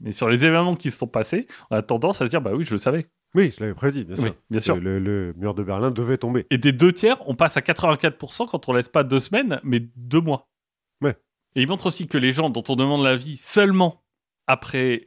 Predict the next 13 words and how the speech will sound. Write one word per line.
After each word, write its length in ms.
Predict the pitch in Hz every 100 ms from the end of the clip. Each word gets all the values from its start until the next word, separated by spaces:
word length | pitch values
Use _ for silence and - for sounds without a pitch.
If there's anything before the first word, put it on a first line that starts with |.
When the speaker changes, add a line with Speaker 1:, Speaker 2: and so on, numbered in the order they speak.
| -
Speaker 1:
le, 460 | 107 101 98 95 95
l'événement, 680 | 104 120 113 117 147 233 -
donc 160 | 123 135
on 20 |
leur 140 | 123
demande 220 | 143 196 208
pas 60 |
au 60 | 214
début, 220 | 135 202
mais 80 | 220
on 40 | 135
leur 120 | 135
dit, « 140 | 180